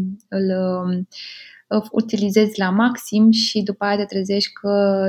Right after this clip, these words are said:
trebuie să pui sume mari de bani înapoi, pentru că dobânzile sunt destul de mari acolo dacă depășești, uh, scadențele, dacă nu rambursezi integral la timp. Deci, cumva, din punctul ăsta de vedere, poate să fie un pericol, însă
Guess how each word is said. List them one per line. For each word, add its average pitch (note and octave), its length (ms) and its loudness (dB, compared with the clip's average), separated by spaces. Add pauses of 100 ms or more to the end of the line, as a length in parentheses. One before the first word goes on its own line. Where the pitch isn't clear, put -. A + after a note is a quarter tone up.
(120)
trebuie G3 240 -2
să - 120 -14
pui G3+ 260 0
sume G3 220 -2
mari F#3+ 400 0
de F3+ 160 -8
bani F3 220 -10
înapoi, F3 420 -10
pentru F3+ 300 -12
că - 100 -16
dobânzile F3+ 500 -8
sunt F3+ 200 -8
destul F3+ 260 -8
de F3+ 60 -6
mari E3+ 260 -8
acolo E3 360 -12
dacă E3 260 -10
depășești, E3+ 840 -10 (640)
uh, F3+ 300 0
scadențele, F3+ 840 -4 (840)
dacă F#3+ 200 2
nu G3 100 4
rambursezi G3 800 2
integral F#3+ 440 0
la F3+ 100 -4
timp. - 340 -6 (520)
Deci, G#3+ 300 -2
cumva, A3+ 280 2
din B3+ 100 6
punctul A#3+ 220 4
ăsta A#3 140 4
de A3 120 0
vedere, A#3 180 4
poate A3 220 0
să A3+ 140 -8
fie A3 120 2
un G#3+ 120 4
pericol, G3+ 580 0 (440)
însă C#4 340 4